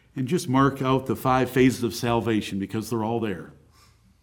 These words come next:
They're all there, and they're all connected, and they're all put in the logical order that we understand them, right there in those six verses. It's pretty neat, and it starts out with "all that the Father giveth me,"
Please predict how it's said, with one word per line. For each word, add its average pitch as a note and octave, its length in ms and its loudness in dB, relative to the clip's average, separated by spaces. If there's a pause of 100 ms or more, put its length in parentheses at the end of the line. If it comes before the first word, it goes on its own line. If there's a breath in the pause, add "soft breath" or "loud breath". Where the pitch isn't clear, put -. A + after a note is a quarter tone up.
(880 soft breath)
They're A2+ 180 2
all B2 140 6
there, C#3 180 6
and C3 80 6
they're A2+ 140 2
all B2+ 140 4
connected, A#2+ 460 0
and D#2+ 100 -4
they're G#2 80 2
all B2+ 140 0
put C3 260 4
in G2+ 100 2
the G2 80 0
logical B2 560 -2
order C3 260 6
that A2+ 120 0
we B2 180 0
understand A#2+ 540 0
them, E2+ 220 -6 (400 soft breath)
right B2+ 280 2
there C3+ 220 6
in A2+ 80 4
those A#2+ 260 2
six A#2+ 200 -4
verses. A2 500 -2 (720 soft breath)
It's - 160 -10
pretty B2 260 4
neat, G#2 320 2
and G#2 100 -6
it G2+ 120 -6
starts C3 340 2
out B2 160 2
with A2+ 160 0
"all A#2 200 0
that A#2 100 -2
the A2+ 80 -4
Father G#2+ 320 -2
giveth F#2+ 340 -4
me," D#2 300 -10